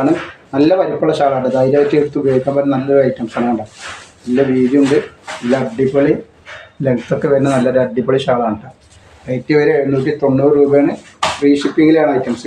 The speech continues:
വരുന്നത് കേട്ടോ. ഇനി ഇതിൻ്റെ ഫൈവ് എക്സ് എൽ കാണിച്ചാൽ ഇതിൻ്റെ ഫൈവ് എക്സ് എൽ വേറെ പ്രിന്റാണ് വന്നിട്ടുള്ളത്. ഫൈവ് എക്സ് എൽ ഇതാണ് വന്നിട്ടുള്ളത്. കണ്ടോ, പിന്നെ ഫൈവ് എക്സ് എൽ ഇതിൻ്റെ പ്രിന്റ് കണ്ടോ, ഇങ്ങനെ ഒരു അടിപൊളി പ്രിന്റാണ് ഫൈവ് എക്സ് എല്ലിൽ വന്നിട്ടുള്ളത്.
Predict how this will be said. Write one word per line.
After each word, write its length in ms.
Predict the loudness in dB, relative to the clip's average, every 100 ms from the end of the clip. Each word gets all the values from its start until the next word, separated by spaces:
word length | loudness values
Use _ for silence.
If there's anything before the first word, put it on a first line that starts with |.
| 0
വരുന്നത് 260 | 0 -8
കേട്ടോ. 80 | -10 -20 -20 -20 -20 _ _ _ _ -4
ഇനി 100 | 0 2
ഇതിൻ്റെ 220 | 4 4 2
ഫൈവ് 220 | 2 2 0
എക്സ് 120 | -2 0
എൽ 40 | 2
കാണിച്ചാൽ 300 | 0 0 0 2
ഇതിൻ്റെ 180 | 2 2
ഫൈവ് 140 | 2 2
എക്സ് 140 | 0 2
എൽ 40 | 2 4
വേറെ 200 | 4 2 2
പ്രിന്റാണ് 300 | 2 2 0
വന്നിട്ടുള്ളത്. 360 | -2 2 2 2 -2 -12 -20 -20 -4
ഫൈവ് 140 | 0 0
എക്സ് 140 | 0 0
എൽ 60 | 2
ഇതാണ് 200 | 2 0 -2
വന്നിട്ടുള്ളത്. 300 | -2 -2 -2
കണ്ടോ, 160 | -4 -14 -20 _ _ _ -14 -4
പിന്നെ 180 | -4 0
ഫൈവ് 140 | 0 0
എക്സ് 120 | -2 -2
എൽ 60 | 0
ഇതിൻ്റെ 220 | 2 2 0
പ്രിന്റ് 320 | 0 0 0 -4 -10 -14
കണ്ടോ, 160 | -12 -12 _ _ _ _ _ -6
ഇങ്ങനെ 180 | -2 2
ഒരു 60 | 0
അടിപൊളി 480 | -2 -6 -4 0 0 2
പ്രിന്റാണ് 280 | 2 2 0
ഫൈവ് 160 | 0 -2
എക്സ് 140 | -6 -8
എല്ലിൽ 160 | -2 -2
വന്നിട്ടുള്ളത്. 420 | -2 -6 -8